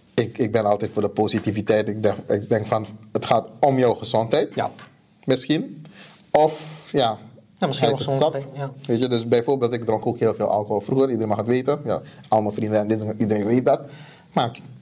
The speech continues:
Speaker 1: een tijdje was het gewoon genoeg. Ik was zat.
Speaker 2: Ja, op een gegeven moment heb je er ook geen trek meer in,
Speaker 1: Dan heb ik ook
Speaker 2: volgens
Speaker 1: geen
Speaker 2: mij.
Speaker 1: trek meer,
Speaker 2: Nee.
Speaker 1: trek meer in. Weet je, dus
Speaker 2: Nee. Op een gegeven moment
Speaker 1: het
Speaker 2: heb je
Speaker 1: hangt,
Speaker 2: precies van, eh,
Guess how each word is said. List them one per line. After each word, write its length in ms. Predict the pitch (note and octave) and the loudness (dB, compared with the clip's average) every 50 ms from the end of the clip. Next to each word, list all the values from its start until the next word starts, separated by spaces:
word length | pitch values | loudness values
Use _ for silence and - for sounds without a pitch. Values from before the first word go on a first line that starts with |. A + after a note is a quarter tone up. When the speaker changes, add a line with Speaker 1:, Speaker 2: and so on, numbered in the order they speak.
| - - | -10 -8
Speaker 1:
een 120 | - - | -4 -2
tijdje 260 | - A#2 A2 G#2+ - | 0 0 0 2 0
was 100 | A#2 G#2 | 0 0
het 80 | - - | 0 -2
gewoon 160 | - G#2+ G2+ G2 | -4 -4 -2 0
genoeg. 280 | - A2+ F3 G3+ - | 0 2 2 0 0
Ik 280 | - - - - - A#2+ | -4 -10 -12 -10 -4 -4
was 160 | A2 G#2+ - | -4 -2 0
zat. 140 | - E3 - | 0 0 2
Speaker 2:
Ja, 60 | D3+ D#3 | 2 2
op 20 | D3 | 2
een 40 | C3+ | 2
gegeven 100 | D#3+ D#3+ D#3 C#3+ | 2 2 2 2
moment 120 | C3 C#3 C#3 | 4 4 4
heb 80 | C3+ | 4
je 60 | D#3+ | 2
er 60 | C#3+ C#3 | 0 0
ook 80 | C#3 | 0
geen 100 | C#3+ C#3 | -2 -2
trek 160 | C#3 C#3 C3+ | -2 0 0
meer 100 | D3 D3+ | 0 0
in, 40 | B2+ A#2+ | 0 0
Speaker 1:
Dan 20 | A#2+ | 2
heb 80 | A2+ | 2
ik 60 | B2 B2 | 0 0
ook 60 | B2+ | 0
Speaker 2:
volgens 180 | D3+ C#3+ - F3+ | 0 0 2 0
Speaker 1:
geen 120 | F3 F3+ F3+ | 0 0 0
Speaker 2:
mij. 100 | E3+ - | -2 -2
Speaker 1:
trek 140 | A#2+ G#2+ - | 0 2 4
meer, 140 | D#3+ D3+ D#3+ | 4 4 4
Speaker 2:
Nee. 140 | D#3 D3 | 2 4
Speaker 1:
trek 120 | C#3+ C#3 C3+ | 4 4 4
meer 20 | B2 A#2 | 4 2
in. 120 | A2+ - - | -2 -2 0
Weet 160 | C3 B2+ B2+ | 0 0 2
je, 100 | C3 C#3+ | 2 2
dus 460 | C3 C3 B2+ B2 - - - - - - | 4 4 4 2 0 -4 -6 -6 -8 -8
Speaker 2:
Nee. 160 | - G#2 G2+ G2+ - - - - - | -10 -10 -10 -12 -14 -20 -20 -18 -8
Op 60 | - C#3 | -4 -2
een 60 | C3 | 0
gegeven 80 | C3+ | 2
moment 120 | C3+ C3+ C#3 | 4 4 4
Speaker 1:
het 80 | C#3 | 4
Speaker 2:
heb 200 | C#3+ D3 C#3+ C#3+ | 2 2 0 -4
je 60 | C#3+ - | -4 -2
Speaker 1:
hangt, 0 | |
Speaker 2:
precies 260 | B2+ A2+ A2 G#2+ G#2 | -2 -2 0 2 2
van, 100 | C3+ | 2
eh, 60 | C3 | 2